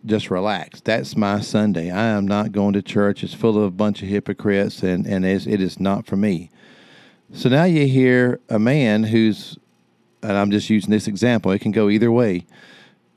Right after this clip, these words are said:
You're married to someone who is not a believer. And yet you are fully vested in the church, and you keep trying to get them to go with you. You keep trying to get them to, to understand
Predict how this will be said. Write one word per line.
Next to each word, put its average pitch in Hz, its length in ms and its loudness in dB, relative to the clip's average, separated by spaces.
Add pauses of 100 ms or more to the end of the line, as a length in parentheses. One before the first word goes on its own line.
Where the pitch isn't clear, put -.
(260)
You're 113 200 2
married 143 380 2
to 123 100 2
someone 113 480 2
who 120 180 4
is 107 140 0
not 107 200 2
a 101 60 0
believer. 110 540 -2 (1120)
And 113 160 2
yet 120 180 4
you 123 280 4
are 107 100 2
fully 143 480 2
vested 117 460 0
in 101 60 2
the 98 60 2
church, 110 400 0
and 98 80 0
you 131 120 2
keep - 280 -2
trying 120 440 0
to 110 100 -4
get 110 240 0
them 107 160 2
to 98 80 0
go 107 240 2
with 107 300 0
you. 87 100 -2
You 101 80 0
keep - 260 -6
trying 113 420 0
to 107 100 0
get 107 260 0
them 104 220 2
to, 104 320 2 (300)
to - 120 -4
understand 110 880 2